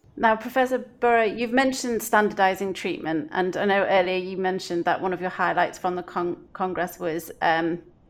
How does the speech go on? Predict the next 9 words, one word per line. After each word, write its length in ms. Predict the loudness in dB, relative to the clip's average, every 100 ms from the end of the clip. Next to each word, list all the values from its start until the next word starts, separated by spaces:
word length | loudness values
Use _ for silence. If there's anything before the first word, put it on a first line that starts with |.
| -20 _ -2
the 80 | 2
need 240 | 2 2
to 80 | -2
standardize 680 | 0 2 2 0 2 2 0
definition 680 | -4 -4 -4 -4 -4 -6
of 160 | -6 -6
liver 240 | -2 -2
failure. 520 | -2 -4 -4 -2 0 0 -6 -20 -20 -20 -10 4
Um, 420 | 6 6 4 0